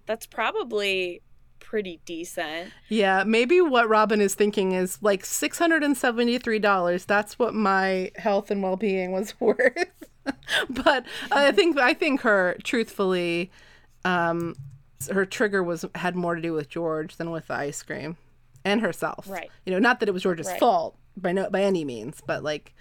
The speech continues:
Speaker 2: it was
Speaker 1: Right.
Speaker 2: more about that.
Speaker 1: Mm-hmm.
Speaker 2: One thousand four hundred and ninety-two dollars.
Speaker 1: Okay.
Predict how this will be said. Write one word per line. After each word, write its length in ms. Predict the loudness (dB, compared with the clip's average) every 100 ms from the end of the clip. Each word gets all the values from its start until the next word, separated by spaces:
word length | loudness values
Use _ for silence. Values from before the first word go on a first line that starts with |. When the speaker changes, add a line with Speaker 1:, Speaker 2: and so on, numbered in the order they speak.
| -20 -20 -6
Speaker 2:
it 60 | -2
was 80 | -2
Speaker 1:
Right. 60 |
Speaker 2:
more 120 | -2 -4
about 260 | -6 -8
that. 280 | -6 -6 -8 -16 _ _ _ _ _ -20
Speaker 1:
Mm-hmm. 240 | -18 -18 -20 _ _ _ _ _ _ -20 -20 -6
Speaker 2:
One 240 | 2 4
thousand 360 | 6 4 4 0
four 180 | 2 2
hundred 260 | 2 2
and 140 | 2 2
ninety-two 440 | 0 -2 -4 -2
dollars. 560 | -2 -4 -6 -8 -12 -16 _ _ -8
Speaker 1:
Okay. 560 | -8 -2 -2 -2 -6